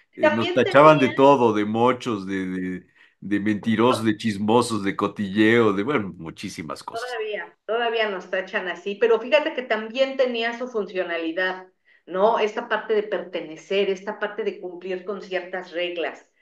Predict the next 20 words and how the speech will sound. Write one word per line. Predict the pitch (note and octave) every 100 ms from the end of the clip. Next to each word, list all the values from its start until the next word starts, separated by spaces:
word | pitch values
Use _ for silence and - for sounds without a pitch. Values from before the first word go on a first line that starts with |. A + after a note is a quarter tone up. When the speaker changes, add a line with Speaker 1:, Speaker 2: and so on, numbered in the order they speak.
| _ _ _ -
Speaker 2:
¿no? | D#3+ F#3+
Entonces, | G3+ G3 G3+ G3 A3
pues, | A3+ G#3+
también | A#3+ B3+ F4 F#4
tenía | C4+ A3 A3
su | A3
funcionalidad, | G3 E3 E3 D3+ C#3 C#3+ D3+ D3+
Jesús | C#3 B2+ C#3
Manuel. | C3+ B2 - _
Speaker 1:
Oye, | - F3+ F3 D#3+
¿a | C3+ D#3
los | D#3+ D#3
cuántos | C4 C4+ B3 -
años | D3+ D#3+ D#3+ D#3+ D#3
o | A2
meses | A2+ C3 B2 C3 -
o | F#2+
días | F#2 A2 A2+ A2 -
o | E2+
semanas | - E2 F#2+ G#2 A2 G#2 G2+ - -